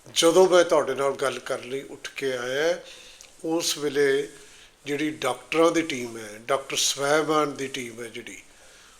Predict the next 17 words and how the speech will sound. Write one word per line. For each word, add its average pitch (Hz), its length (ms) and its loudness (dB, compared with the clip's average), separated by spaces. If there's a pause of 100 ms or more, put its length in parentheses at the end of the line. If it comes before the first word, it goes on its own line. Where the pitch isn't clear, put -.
(260)
ਉਹ 170 600 -2
ਇਕੱਲੇ 160 500 4
ਇਕੱਲੇ 151 720 0
ਬੰਦੇ 135 720 -4
ਦਾ 135 400 -2
ਮੈਡੀਕਲ 131 640 -6 (160)
ਚੈੱਕਅਪ 135 560 -4
ਕਰ 127 160 -6
ਰਹੀ 131 180 -10
ਸੀ, 139 320 -6
ਉਹਨਾਂ 135 200 -10
ਦਾ 131 80 -8
ਬੀ 127 180 -14
ਪੀ 139 160 -14
ਵਗੈਰਾ 127 380 -8
ਚੈੱਕ 127 280 -8
ਕਰਕੇ 165 460 -6